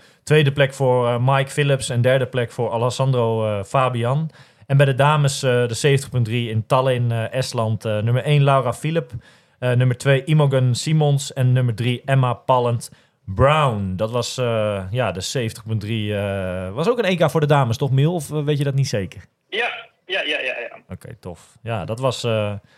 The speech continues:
Speaker 1: nou ja, het E K zeventig punt drie. Het is opmaken voor het W K zeventig punt drie, eh, Ironman, toch? Eh, Finland.
Speaker 2: Ja, dat is nog, eh, kijken, tweeënhalf weekjes.
Speaker 1: Ja.
Speaker 2: Ja.
Speaker 1: Hey Miel, en dan, eh,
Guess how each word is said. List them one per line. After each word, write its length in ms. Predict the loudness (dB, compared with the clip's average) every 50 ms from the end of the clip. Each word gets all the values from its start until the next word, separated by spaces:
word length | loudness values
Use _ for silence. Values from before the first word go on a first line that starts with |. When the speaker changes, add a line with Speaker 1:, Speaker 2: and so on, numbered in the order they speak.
| _ _ _ _ _ _ _
Speaker 1:
nou 140 | -2 2 2
ja, 20 | 2
het 120 | 2 2 0
E 120 | 0 0
K 200 | 2 2 2 2
zeventig 360 | 2 2 2 2 2 0 -2
punt 160 | -2 0 0 0
drie. 180 | 0 0 -2
Het 120 | -4 -6 -6
is 100 | -4 -2
opmaken 480 | -2 0 0 0 0 0 0 -2 -4
voor 180 | -4 -2 -2 -2
het 80 | 0
W 180 | 0 0 0 2
K 160 | 2 0 0 0
zeventig 240 | 2 0 0 0 -2
punt 120 | -6 -6
drie, 220 | -4 -4 -2 0 0
eh, 260 | 0 0 0 2 2 2
Ironman, 320 | 2 2 2 2 2 2
toch? 300 | 0 -2 -4 -4 -2 0
Eh, 640 | 0 2 2 2 0 0 0 0 0 0 -2 -2 -4 -6 -10 _ _ _
Finland. 540 | 0 0 2 2 2 2 0 -2 -4 -6 -12 _ _ _ _ _ _ _ _ _
Speaker 2:
Ja, 340 | -10 -8 -6 -4 -4 -6 -8 _
dat 140 | -8 -8 -8
is 180 | -8 -10 -14 -12
nog, 300 | -10 -10 -10 -10 -10 -8
eh, 60 | -6 -6 -4 -4 -4 -6 -6 -6 -6 -6 -8 -8 -8 -10 -10 -12 -12
kijken, 320 | -12 -12 -12 -12 -12 -14
tweeënhalf 380 | -12 -8 -6 -6 -4 -6 -6 -6
weekjes. 540 | -6 -6 -6 -8 -12 -16 -18 -18 -20 -20 _ _ _ _
Speaker 1:
Ja. 360 | -4 -2 0 0 0 -2 -4 -10 -18 _ _
Speaker 2:
Ja. 140 | -16 -16 -16 -16 -18 _ _ _ _ _ _ _ _ _ _
Speaker 1:
Hey 200 | 2 4 4 4
Miel, 380 | 4 4 4 4 2 2 0 -2
en 160 | 0 2 4
dan, 200 | 4 4 4 4
eh, 480 | 2 2 2 2 0 0 -2 -2 -4